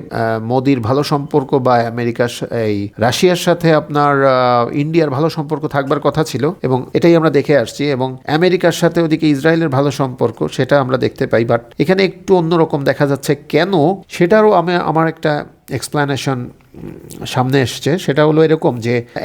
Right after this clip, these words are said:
আমেরিকা ইসরায়েলকে অনেক বেশি প্রাধান্য দিতে গিয়ে আমেরিকা ফার্স্টের জায়গায় ইসরায়েল ফার্স্ট, এরকম একটা সামনে অবস্থা চলে আসছে এবং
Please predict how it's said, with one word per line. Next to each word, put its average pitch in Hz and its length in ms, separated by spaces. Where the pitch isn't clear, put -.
আমেরিকা 170 720
ইসরায়েলকে 175 580
অনেক 160 320
বেশি 151 200
প্রাধান্য 156 460
দিতে 147 300
গিয়ে 131 500
আমেরিকা 190 400
ফার্স্টের 180 460
জায়গায় 160 280
ইসরায়েল 139 360
ফার্স্ট, - 380
এরকম 131 300
একটা 123 240
সামনে 127 540
অবস্থা 123 400
চলে 156 260
আসছে 107 300
এবং 135 260